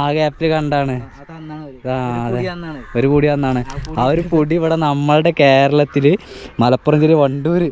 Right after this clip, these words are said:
Speaker 1: നമ്മുടെ നാട്ടിൽ ഇത്
Speaker 2: ഇതെന്താ?
Speaker 1: നട്ടിക്കണ അമ്മ.
Speaker 2: ഇതെന്താ?
Speaker 1: ഏ? ആ, അങ്ങനെ ഓരോ
Speaker 2: ഇതെന്താ? പൊന്നമ്മണ്.
Speaker 1: പൊന്നമ്മ പാറിപ്പോയി.
Speaker 2: ആ,
Speaker 1: ഇത്
Speaker 2: പൊന്നമ്മ.
Speaker 1: ഒരുപാട് ഇല അതൊക്കെ പുഴു കടിച്ച്, ഏ?
Speaker 2: ഉം.
Speaker 1: പുഴുക്കളുടെ ശല്യം നല്ലോണം ഉണ്ട്. അപ്പൊ
Speaker 2: ഉം.
Speaker 1: അമ്മ എന്തോ ഒരു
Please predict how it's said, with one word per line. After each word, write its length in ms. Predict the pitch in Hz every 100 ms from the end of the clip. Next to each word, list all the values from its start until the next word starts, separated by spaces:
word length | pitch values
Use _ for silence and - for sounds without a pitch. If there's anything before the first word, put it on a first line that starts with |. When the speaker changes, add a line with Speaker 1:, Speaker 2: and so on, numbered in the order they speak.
| -
Speaker 1:
നമ്മുടെ 360 | 127 139 160 175 160
നാട്ടിൽ 240 | 151 151
ഇത് 80 | 156
Speaker 2:
ഇതെന്താ? 200 | 151 139
Speaker 1:
നട്ടിക്കണ 300 | 117 135 139 131
അമ്മ. 120 | 117 247
Speaker 2:
ഇതെന്താ? 680 | - - - - - 131 180
Speaker 1:
ഏ? 180 | - - - - - - - 151
ആ, 40 | 156
അങ്ങനെ 240 | 147 135 160 165
ഓരോ 120 | 170 170
Speaker 2:
ഇതെന്താ? 240 | 180 196 165
പൊന്നമ്മണ്. 480 | 196 190 196 202 190 143
Speaker 1:
പൊന്നമ്മ 360 | 131 127 135 139
പാറിപ്പോയി. 400 | 139 131 123 104
Speaker 2:
ആ, 220 | - - - - 127
Speaker 1:
ഇത് 60 | 143
Speaker 2:
പൊന്നമ്മ. 260 | 196 202
Speaker 1:
ഒരുപാട് 400 | 170 160 175 196 196
ഇല 120 | 180 175 175
അതൊക്കെ 320 | 170 - 185 175
പുഴു 240 | 160 151 165
കടിച്ച്, 360 | 170 147 - 147 127 139
ഏ? 40 | 143 165 - -
Speaker 2:
ഉം. 120 | 131 120 - -
Speaker 1:
പുഴുക്കളുടെ 640 | 131 - - 160 160 180 170 156 -
ശല്യം 260 | 156 143
നല്ലോണം 300 | 147 131 127 117
ഉണ്ട്. 120 | 113
അപ്പൊ 160 | 139 151
Speaker 2:
ഉം. 60 |
Speaker 1:
അമ്മ 180 | 151 165 170
എന്തോ 180 | 165 180
ഒരു 100 | 185